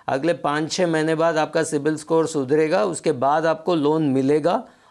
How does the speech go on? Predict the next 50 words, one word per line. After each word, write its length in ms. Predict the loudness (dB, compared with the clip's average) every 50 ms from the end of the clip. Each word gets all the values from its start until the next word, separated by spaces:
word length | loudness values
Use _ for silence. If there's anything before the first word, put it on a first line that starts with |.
| -6 -4
और 220 | -2 -2 0 0
अच्छा 320 | -2 -4 -4 -2 -2 -2 0
रेट 260 | 2 0 0 0 -2
मिलेगा। 360 | -4 -2 -2 0 0 -2 -2
जब 220 | -2 -2 -4 -4 -2
तक 180 | -2 -2 0 0 -2
आप 160 | -2 -2 -2 0
वो 120 | 0 0
नहीं 240 | 2 2 0 0 0
करते 280 | 0 -2 -2 0 -2
हो, 100 | -2 0
आपको 280 | 0 -2 -2 0 0 0
लोन 280 | 2 2 2 0 0 0
नहीं 260 | 0 0 0 0 0
मिलेगा 360 | 0 0 0 0 0 0 0
और 140 | 0 0 0
अगर 180 | 0 0 0
मिलेगा 360 | 0 0 -2 0 0 2 0 0
तो 120 | 0 -2
भी 120 | -2 -2
महंगा 360 | -2 -2 -2 -2 0 -2 -2 -2
मिलेगा। 400 | -2 -2 -2 -2 -2 -4 -6 -6 -12 -20 -20 -20 _ -8 -2
गवर्नमेंट 380 | 0 0 0 0 0 -2 -2
सर्विस 360 | 0 0 0 2 2 -2 -2 -2
में 160 | -2 0 0
है, 260 | 2 2 2 2 2
इसका 200 | 0 0 0 0
ये 220 | 0 2 0 0
मतलब 360 | 0 0 -2 0 0 0 0 0
नहीं 260 | -2 -2 -2 0 -2
है 100 | -2 0
कि 80 | 0
आपको 260 | -2 -2 -2 -2 -2 0
लोन 260 | 0 0 -2 -2 -2
आसानी 400 | -4 -4 -2 -2 -2 -2 -2 -2
से 140 | -2 -2 -2
मिल 200 | -2 -2 0 0
जाएगा। 380 | 0 2 2 2 0 0 -2 -6 -10 -20 -16 -8 -6
अगर 240 | -4 -2 0 0 0
आपने 260 | 0 -2 -2 -4 -4
पुराने 480 | -2 0 0 2 2 0 0 0 0 0
लोन 300 | 0 0 0 0 0 -2
टाइम 260 | -2 -2 -2 -4 -2
पे 140 | -2 -2 0
नहीं 300 | 0 0 0 0 0 -2
चुकाया 520 | -2 -4 -2 0 0 0 2 2 2 2
है, 180 | 2 2 2 0
कोई 240 | 0 -2 -2 0 0
भी 140 | 0 0
कारणवश, 680 | 0 2 2 2 2 0 0 0 -2 -4 -4 -6 -12 -14